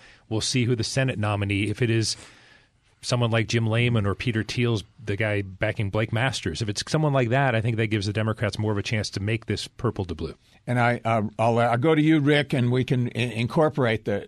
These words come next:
Speaker 2: s-, subject of redistricting. I'm looking at the way that's coming down, and that's, that's looking,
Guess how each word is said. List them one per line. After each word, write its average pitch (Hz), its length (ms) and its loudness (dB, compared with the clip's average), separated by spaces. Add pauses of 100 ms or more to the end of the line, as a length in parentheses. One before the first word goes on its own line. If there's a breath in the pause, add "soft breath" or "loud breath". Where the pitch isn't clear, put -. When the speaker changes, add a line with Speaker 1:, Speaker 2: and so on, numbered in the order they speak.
Speaker 2:
s-, - 180 -12 (140)
subject 113 500 0
of 104 120 -2
redistricting. 107 760 -2
I'm 120 180 0
looking 143 400 2
at 107 120 -6
the 123 80 -4
way 117 220 0
that's 113 260 -2
coming 107 380 -2
down, 110 340 0
and 98 160 -2
that's, 107 320 -4 (440 loud breath)
that's 127 280 0
looking, 117 520 -2